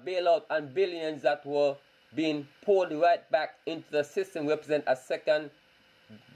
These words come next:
bajillion dollar heist. So people, in my lawsuit, I proved the case against the entire world. People, I, Paul Muckle,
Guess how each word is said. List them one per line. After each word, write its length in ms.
bajillion 760
dollar 360
heist. 340
So 140
people, 440
in 140
my 140
lawsuit, 640
I 120
proved 360
the 60
case 460
against 380
the 240
entire 520
world. 360
People, 440
I, 200
Paul 360
Muckle, 480